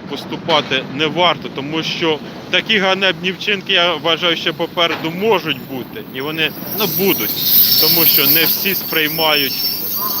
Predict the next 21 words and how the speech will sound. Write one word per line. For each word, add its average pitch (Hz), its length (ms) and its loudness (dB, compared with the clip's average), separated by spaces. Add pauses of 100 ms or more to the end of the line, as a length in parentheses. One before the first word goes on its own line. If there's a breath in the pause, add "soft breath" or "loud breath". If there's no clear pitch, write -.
(480)
ту 170 120 2
ситуацію, 165 680 2
яка 135 240 -2
зараз 127 460 -2
є 131 100 -4
в - 280 -2
Україні 131 280 0 (440)
на 131 80 2
сьогоднішній 135 500 -2
день, 127 240 0
на 127 140 0
жаль. 107 280 -4 (920)
Тому 180 240 4 (160)
тримайтеся, 180 840 2 (680)
давайте 151 500 4
будемо 131 460 0
разом 147 460 2 (1700)
йти 156 200 4
до 147 280 4
перемоги, 156 640 0 (400)
цінити, 196 800 0